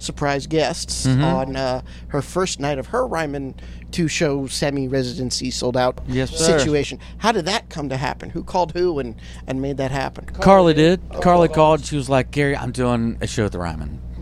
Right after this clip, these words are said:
Speaker 2: It's my tour. Is it, you know, and so Carly opened for us, you know, on tour, and I was like, "Girl, I'm," s-, and I love her. I love Carly as a person,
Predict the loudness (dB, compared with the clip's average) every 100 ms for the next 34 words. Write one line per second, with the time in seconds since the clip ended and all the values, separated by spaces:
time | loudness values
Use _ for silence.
0 | -10 -10 -10 -12 -10 -4 -2 0 0 0
1 | -2 -2 -2 -2 -2 -4 0 0 2 2
2 | 0 -2 0 -2 4 6 8 6 6 4
3 | 0 4 4 4 0 0 0 -2 -4 -4
4 | -2 0 2 2 2 2 0 0 0 2
5 | 2 0 -2 -4 2 4 4 4 4 2
6 | 2 4 4 2 2 2 4 2 0 -2
7 | -4 -2 -2 -2 -4 -6